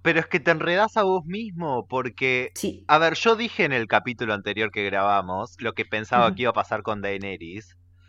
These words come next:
Speaker 2: Ujú.
Speaker 1: porque hay algo que suele hacer la serie, que es construir una expectativa y rompértela.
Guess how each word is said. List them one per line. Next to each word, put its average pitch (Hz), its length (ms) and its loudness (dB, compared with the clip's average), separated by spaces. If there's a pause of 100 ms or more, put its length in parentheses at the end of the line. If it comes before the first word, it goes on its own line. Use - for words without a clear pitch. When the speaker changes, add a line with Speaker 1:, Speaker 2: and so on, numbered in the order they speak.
(160)
Speaker 2:
Ujú. 196 420 -2
Speaker 1:
porque 156 420 2 (140)
hay 208 180 6
algo 208 240 2
que 120 100 -8
suele 131 340 -2
hacer 160 200 -2
la 208 120 2
serie, 220 360 2
que 127 180 0
es - 140 -8
construir 107 540 -4
una 135 100 -2
expectativa 196 580 -2
y 208 60 6
rompértela. 123 840 0